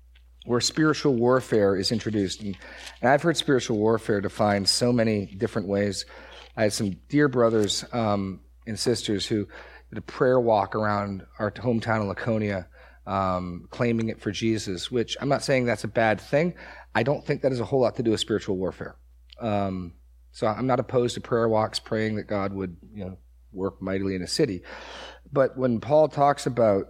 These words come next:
spiritual warfare, he defines it very clearly. So pick it up in verse, chapter ten. Um, let's start in verse two. I beg you that when I am present, I may not sh-, have to show boldness with such confidence as I count on receiving,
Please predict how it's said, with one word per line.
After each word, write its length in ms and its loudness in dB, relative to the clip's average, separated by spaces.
spiritual 440 0
warfare, 320 0
he 80 0
defines 440 0
it 60 -4
very 200 -2
clearly. 480 -2
So 240 -2
pick 260 -6
it 60 2
up 100 0
in 80 -2
verse, 380 -4
chapter 280 0
ten. 440 0
Um, 560 4
let's 220 0
start 380 2
in 180 2
verse 280 2
two. 320 -2
I 100 6
beg 340 4
you 300 0
that 80 -4
when 100 4
I 80 6
am 120 2
present, 580 0
I 100 2
may 140 2
not 360 2
sh-, 180 -4
have 340 0
to 100 -6
show 400 2
boldness 640 0
with 120 -6
such 260 -2
confidence 640 0
as 180 -6
I 60 2
count 380 -2
on 140 -2
receiving, 560 -2